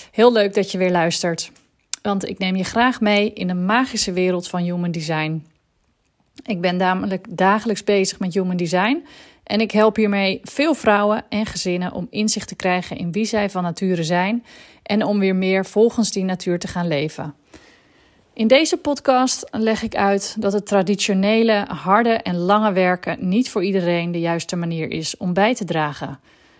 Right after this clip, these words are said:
Manifestors, projectors en reflectors dragen namelijk op een hele andere manier bij in deze wereld. Zij hebben hun eigen manier van werken.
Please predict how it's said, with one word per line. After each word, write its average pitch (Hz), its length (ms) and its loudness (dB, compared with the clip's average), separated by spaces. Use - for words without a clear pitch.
Manifestors, 214 920 -2
projectors 180 760 -2
en 175 200 -4
reflectors 208 1000 -4
dragen 208 560 0
namelijk 202 340 0
op - 160 -6
een 185 100 0
hele 208 400 2
andere 190 300 0
manier 175 340 -2
bij 160 320 2
in 165 120 -4
deze 160 280 -4
wereld. 151 560 -6
Zij 254 280 2
hebben 233 200 4
hun 220 120 2
eigen 202 380 0
manier 170 280 -2
van 160 180 -6
werken. 143 560 -4